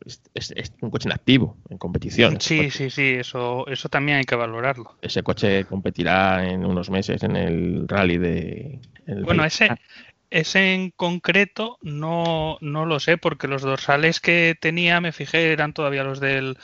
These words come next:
Speaker 2: los del Rally Dakar, la información que tenían de seguridad y todo eso, tenía una pegatina el coche, también era, era la oficial del Rally Dakar, y sí, en las fotos que pasé por el grupo se podía ver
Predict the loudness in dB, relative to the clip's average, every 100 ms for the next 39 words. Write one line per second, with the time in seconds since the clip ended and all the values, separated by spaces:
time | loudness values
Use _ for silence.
0 | -20 -14 -4 0 0 2 2 4 2 4
1 | 4 4 4 -4 -18 -20 -8 -2 0 0
2 | 0 -2 -4 -4 -4 -4 -6 -6 -4 -4
3 | -2 2 2 2 0 -2 -2 -4 -4 -2
4 | 2 4 2 0 -4 -4 -4 -6 -6 -4
5 | -2 -2 -2 -2 -2 -2 -2 -6 -8 -8
6 | -10 -10 -20 -16 -2 0 4 4 4 2
7 | 2 2 2 0 -2 -6 -4 -4 -6 -8
8 | -2 0 0 -2 -4 -4 -8 -14 -10 0
9 | 2 4 4 2 4 4 2 -4 -6 -6
10 | -10 -10 -10 -8 -6 -6 -6 -6 -6 -8
11 | -6 -6 -6 -6 -6 -4 -4 -6 -6 -6
12 | -2 -2 -2 -6 -4 -2 -2 -2 2 4
13 | 4 2